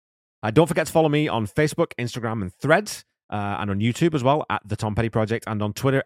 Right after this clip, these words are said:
at Tom Petty Project. So no the on Twitter.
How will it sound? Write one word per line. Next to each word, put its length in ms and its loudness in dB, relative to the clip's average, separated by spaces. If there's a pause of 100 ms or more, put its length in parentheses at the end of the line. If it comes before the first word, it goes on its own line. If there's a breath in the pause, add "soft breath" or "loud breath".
at 220 -6 (100)
Tom 220 -6
Petty 180 -2
Project. 420 -6
So 120 -12
no 240 -6
the 340 -2
on 100 -10
Twitter. 260 -10